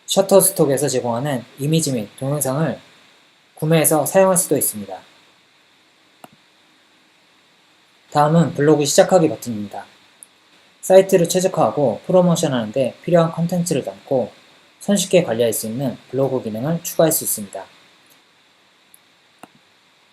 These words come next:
다음은 사이트의 온라인 예약 업무를 진행 및 관리할 수 있는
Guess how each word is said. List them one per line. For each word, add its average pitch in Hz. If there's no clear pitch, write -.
다음은 127
사이트의 170
온라인 127
예약 113
업무를 107
진행 127
및 101
관리할 135
수 131
있는 117